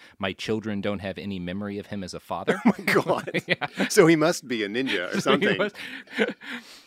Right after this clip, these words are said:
Speaker 1: The first thing to pierce the illusion of Steven Seagal, actual action hero turned movie action hero, was that wonderful nineteen ninety-three Spy article, Man of Dishonor, by John Connolly.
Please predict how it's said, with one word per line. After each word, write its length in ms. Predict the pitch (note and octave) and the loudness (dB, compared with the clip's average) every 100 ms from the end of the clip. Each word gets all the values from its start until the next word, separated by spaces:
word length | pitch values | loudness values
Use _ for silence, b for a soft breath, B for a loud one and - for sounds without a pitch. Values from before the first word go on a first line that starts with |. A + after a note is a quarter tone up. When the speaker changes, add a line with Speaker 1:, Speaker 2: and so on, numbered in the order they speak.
| B - _ - | B -20 _ -6
Speaker 1:
The 100 | C#3 | -4
first 220 | A#3+ C4+ | 0 -2
thing 140 | - D3 | -2 -4
to 60 | |
pierce 220 | - B2+ - | -4 -4 -4
the 100 | G2+ | -4
illusion 340 | F#2+ F2+ F#2 | -4 -6 -8
of 60 | - | -10
Steven 280 | - A2 | -8 -8
Seagal, 360 | G#2 F2 D2+ C#2 - - | -8 -8 -8 -8 -16 -10
actual 480 | G#2+ - A2 G2+ F2+ | -8 -6 -6 -6 -6
action 320 | F2 - E2+ | -10 -10 -12
hero 300 | D#2+ D2+ D2+ | -10 -10 -10
turned 320 | - F2+ D2+ | -10 -10 -6
movie 260 | B2+ A#2 D#2 | -4 -4 -4
action 240 | C2+ D#2+ | -8 -12
hero, 320 | D2 D#2 D#2 - A#2+ | -12 -12 -12 -14 -10
was 100 | G#2 | -6
that 140 | G2 | -4
wonderful 320 | C#3 D#3 D3 | -6 -6 -6
nineteen 320 | A2+ G#2+ A2 | -6 -6 -8
ninety-three 340 | G2 F#2+ - F2+ | -8 -8 -10 -14
Spy 260 | - E2 C2+ | -8 -8 -8
article, 340 | C#2+ - D#2+ | -12 -14 -14
Man 300 | D2+ D2+ D#2+ | -12 -10 -10
of 80 | D#2 | -12
Dishonor, 420 | D#2 - D2+ A#1 | -12 -10 -10 -14
by 120 | - C#2 | -16 -14
John 260 | E2+ D2+ | -12 -12
Connolly. 460 | - E2+ D2+ G#1 | -12 -12 -12 -14